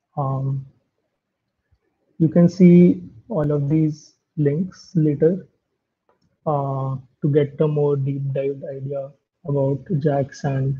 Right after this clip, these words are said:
uh, implementing neural nets using jax or flax, um, and so on. You can also deep dive into X L A, and X L A actually, it is, uh, it provides bridges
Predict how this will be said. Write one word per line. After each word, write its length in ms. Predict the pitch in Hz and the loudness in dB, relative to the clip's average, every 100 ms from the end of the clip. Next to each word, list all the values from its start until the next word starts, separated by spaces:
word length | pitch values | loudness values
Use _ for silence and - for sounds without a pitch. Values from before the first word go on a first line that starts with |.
| - _ _ _ _ _ _ _ _ 320 | -10 _ _ _ _ _ _ _ _ -2
uh, 420 | 175 151 147 147 151 160 - _ _ | 2 4 4 4 4 2 -2 _ _
implementing 520 | 165 156 151 143 151 147 | 2 4 4 4 4 6
neural 220 | 143 143 | 6 4
nets 260 | 147 139 | 2 -2
using 300 | 156 143 147 | -2 0 2
jax 320 | 143 135 135 - | 2 2 0 -4
or 120 | 143 | -6
flax, 600 | - 151 170 - - - _ _ _ _ _ _ _ _ _ _ | -6 -10 -10 -14 -20 -20 _ _ _ _ _ _ _ _ _ _
um, 640 | 214 151 143 139 139 135 - _ _ _ | -6 -4 -4 -4 -2 -4 -6 _ _ _
and 200 | 151 143 | -2 -2
so 120 | 135 147 | -2 -4
on. 180 | 147 - - _ _ _ _ _ _ _ _ _ _ _ _ _ _ | -6 -12 -18 _ _ _ _ _ _ _ _ _ _ _ _ _ _
You 80 | 165 | 0
can 140 | 147 165 | 4 6
also 260 | 160 180 | 6 6
deep 260 | 160 160 147 | 8 8 8
dive 180 | 156 156 | 6 6
into 200 | 151 156 | 6 2
X 260 | - - | 2 0
L 140 | 160 160 | 2 4
A, 180 | 170 180 _ - | 2 -4 _ -2
and 160 | 160 | 0
X 220 | 156 - | 0 2
L 100 | 180 | 6
A 300 | 175 175 175 | 6 6 4
actually, 500 | 165 - - 170 175 - | 0 -2 0 2 2 -2
it 140 | 175 160 | -2 0
is, 480 | 156 151 - - - 339 | 0 -2 -10 -20 -20 -8
uh, 440 | 180 147 143 143 143 - _ _ _ _ | -2 0 0 -2 -4 -10 _ _ _ _
it 100 | 170 | 2
provides 340 | 180 170 175 156 | 6 8 8 6
bridges 500 | 147 147 143 165 - | 4 4 4 2 0